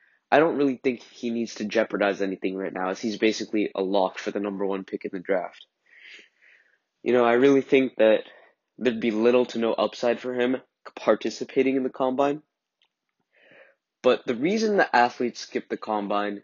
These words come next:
is to not jeopardize anything health-wise and to not, like, aggravate anything, aggravate any injuries, et cetera. Now, some of peop-, some people skipping the Combine, I think that they have more to prove. If you have anything to prove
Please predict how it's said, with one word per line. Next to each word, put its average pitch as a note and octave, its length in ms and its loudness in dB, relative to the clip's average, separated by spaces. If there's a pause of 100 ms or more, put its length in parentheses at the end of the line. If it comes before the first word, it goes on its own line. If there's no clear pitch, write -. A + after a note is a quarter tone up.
(120)
is A2 200 -8
to A#2+ 120 -6
not A#2+ 320 0
jeopardize A2 640 0
anything G#2 440 -4
health-wise F#2+ 840 -4 (520)
and A2 120 -6
to A2+ 80 0
not, A2 340 0 (920)
like, - 180 -8
aggravate A2 580 2
anything, F#2 520 -8 (580)
aggravate G#2 460 0
any G2+ 140 -2
injuries, G#2+ 540 -2
et - 140 -10
cetera. F#2+ 380 -2 (880)
Now, B2 320 2
some G3 320 2
of E3+ 240 0
peop-, C#3+ 260 0
some F#3+ 220 0
people F#3 240 0
skipping B2+ 380 0
the A#2 80 0
Combine, G#2+ 600 0
I B2+ 140 6
think C3+ 240 0
that B2 140 0
they A2 140 2
have G#2+ 120 2
more G#2+ 280 -4
to G#2 40 -2
prove. A2+ 360 -4 (580)
If - 160 -4
you G3 140 4
have F#3+ 180 2
anything C#3+ 420 2
to G#2+ 60 -2
prove B2 560 -4